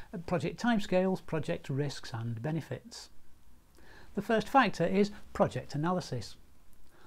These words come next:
All factors that justify the project are considered. That includes both good and bad, and selected or not. For example, low and high profits and legal issues. The second factor is business needs.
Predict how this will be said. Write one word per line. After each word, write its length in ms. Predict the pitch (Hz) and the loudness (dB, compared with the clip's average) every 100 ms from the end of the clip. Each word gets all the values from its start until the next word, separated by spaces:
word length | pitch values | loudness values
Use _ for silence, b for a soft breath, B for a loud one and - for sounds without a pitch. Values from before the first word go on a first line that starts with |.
| B | B
All 180 | - 147 | -2 -2
factors 520 | - 156 156 202 196 - | 0 -2 0 2 2 0
that 280 | 98 - | -4 -4
justify 500 | 139 156 - 135 147 | -4 -4 -4 -4 -2
the 200 | 139 156 | 0 0
project 500 | 151 254 214 143 - | 2 4 4 2 0
are 120 | 175 - | -2 -2
considered. 500 | 135 - 190 151 - B B B - | -2 0 0 0 -2 B B B 0
That 160 | 196 | 4
includes 420 | 196 196 254 202 160 | 4 6 6 6 4
both 360 | 202 214 147 | 2 2 2
good 280 | 139 151 151 - | 4 4 2 0
and 320 | 143 135 120 | 0 0 2
bad, 340 | 208 175 127 - - b - - | 2 2 0 -4 -6 b -8 0
and 320 | 196 202 202 | 4 6 4
selected 640 | - 220 131 - - 160 | 4 4 2 -2 -4 -2
or 140 | 123 131 | 0 0
not. 360 | 160 - - - - - - B B - | -2 -2 -10 -14 -16 -12 -10 B B 0
For 140 | 233 | 2
example, 600 | 175 151 156 - 170 151 B B | 2 2 0 2 0 0 B B
low 300 | 135 143 156 | 0 2 4
and 100 | 160 | 4
high 220 | 135 131 135 | 2 0 0
profits 600 | - 226 - - - - - | 2 2 2 -2 -4 -6 -2
and 220 | 175 175 | 0 0
legal 360 | 165 131 110 117 | 0 0 0 -2
issues. 500 | 147 - 131 113 - - - - - - - B B B - | -2 -2 -2 -4 -8 -14 -16 -18 -18 -20 -20 B B B -8
The 60 | |
second 300 | 202 262 180 | 0 2 2
factor 380 | - 175 - 185 | 0 -2 0 2
is 120 | 196 | 2
business 580 | - 113 147 127 131 131 | 2 -2 -2 0 -2 -2
needs. 460 | 185 196 160 123 | 2 2 2 -4